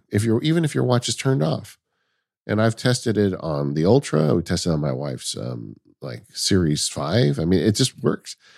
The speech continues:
and it's great. And, uh, I mean, I don't need it very often, but if you ever find yourself with your watch turned off,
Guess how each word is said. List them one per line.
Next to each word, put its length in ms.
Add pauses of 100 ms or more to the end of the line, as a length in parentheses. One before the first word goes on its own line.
(160)
and 100
it's 360 (180)
great. 460
And, 320
uh, 280
I 40
mean, 180
I 80
don't 160
need 160
it 60
very 180
often, 440
but 200 (280)
if 80
you 80
ever 120
find 220
yourself 280
with 80
your 140
watch 320
turned 220
off, 320